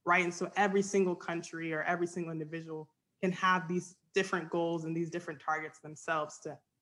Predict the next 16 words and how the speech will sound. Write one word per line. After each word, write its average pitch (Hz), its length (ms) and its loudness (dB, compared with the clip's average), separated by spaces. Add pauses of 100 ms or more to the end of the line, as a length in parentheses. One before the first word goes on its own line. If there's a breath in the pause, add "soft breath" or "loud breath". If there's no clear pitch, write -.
(200)
to 170 100 0
reach - 280 -8
them. 143 240 -12
And - 80 -10
I 147 60 -6
think 160 280 -10
that - 320 -6
that 160 140 -2
was - 140 -10
a 156 40 -10
pretty - 320 -12
cool 139 120 -10
thing - 220 -16
that - 140 -20
they 87 80 -16 (120)
did. 90 100 -12